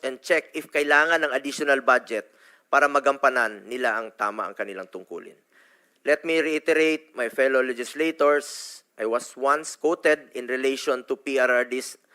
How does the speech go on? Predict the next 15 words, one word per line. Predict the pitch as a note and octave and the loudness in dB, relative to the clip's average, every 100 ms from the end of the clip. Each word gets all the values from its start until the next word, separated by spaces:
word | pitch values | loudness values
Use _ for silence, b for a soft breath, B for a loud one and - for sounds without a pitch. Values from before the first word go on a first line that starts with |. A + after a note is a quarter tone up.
| b b b b - | b b b b 4
anger | D#3 F3 E3+ B2 - - _ _ _ _ _ _ _ _ _ _ _ _ - | 4 4 2 2 -2 -18 _ _ _ _ _ _ _ _ _ _ _ _ 0
towards | D3 C#3+ C#3 - B2 | 4 4 2 -2 -14
these | C3 - | -12 -10
ninja | C3 C3+ C3+ | -10 -4 -4
cops, | - C3 - - | -2 -4 -6 -12
no? | A2 - b b b _ | -12 -14 b b b _
Dahil | F#2 G#2+ G#2+ - - _ | -12 -10 -12 -16 -20 _
full | - C#3+ | -6 -4
support | D#3 D3+ C#3 C#3+ | -4 0 0 2
nga | C#3 | 0
po | C3+ D#3 | 0 -2
siya | - A#2 - b b b b b b - | -2 -4 -4 b b b b b b -12
sa | - | -8
mga | A#2+ B2 B2 A#2+ | -4 -2 -2 0
pulis, | G3 C#3 A2+ - - | 0 0 -4 -12 -18